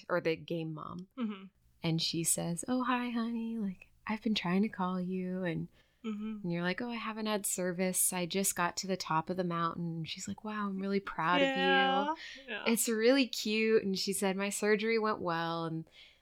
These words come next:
Speaker 1: she hadn't told you about the surgery.
Speaker 2: Mm-hmm.
Speaker 1: And so you're like, "Oh, why didn't you tell me?"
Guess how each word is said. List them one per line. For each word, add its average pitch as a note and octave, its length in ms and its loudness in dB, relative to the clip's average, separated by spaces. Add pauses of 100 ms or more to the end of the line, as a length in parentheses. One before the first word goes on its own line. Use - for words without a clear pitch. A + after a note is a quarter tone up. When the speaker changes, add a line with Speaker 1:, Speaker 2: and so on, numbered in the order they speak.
(300)
Speaker 1:
she - 220 0
hadn't F3+ 320 2
told E3 280 -4
you F3+ 120 -2
about E3+ 260 4
the F3+ 60 -8
surgery. D#3 800 -2
Speaker 2:
Mm-hmm. F#3+ 360 -2 (520)
Speaker 1:
And D#3+ 160 -6
so E3 100 0
you're D#3+ 320 -2
like, D#3 280 -8
"Oh, F#3+ 260 -4
why F#3 160 -6
didn't F#3+ 260 -4
you G3 80 -6
tell F#3+ 320 -4
me?" E3+ 500 -6